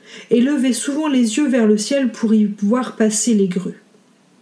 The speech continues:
Ces oiseaux d'Afrique et autres migrateurs le poussaient à rêver à de longs voyages qu'il n'entreprendrait jamais, trop attaché qu'il était à sa belle forêt. Lorsqu'il ne s'installait pas pour un temps infini afin d'observer la nature qui l'entourait,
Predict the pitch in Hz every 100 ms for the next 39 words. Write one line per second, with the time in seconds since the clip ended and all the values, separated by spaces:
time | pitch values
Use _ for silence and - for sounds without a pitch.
0 | _ _ _ _ _ _ - - - -
1 | - 220 214 277 240 220 226 220 302 -
2 | 220 214 220 220 214 208 196 196 269 233
3 | 208 233 220 285 233 214 226 214 269 208
4 | 196 202 240 214 208 202 226 254 - -
5 | - - - 240 262 247 277 - 277 240
6 | 240 226 226 254 285 - 269 247 - 208
7 | - 247 - 208 196 196 208 190 185 175
8 | 185 180 - 185 196 - _ _ _ _
9 | _ _ _ _ _ _ _ _ - -
10 | - - - - - - 240 220 - 285
11 | 285 - 311 - 302 262 269 320 - 226
12 | 233 220 240 247 240 - 269 277 254 214
13 | 208 214 220 - 226 226 214 196 202 214
14 | 269 247 - 202 214 214 - 180 240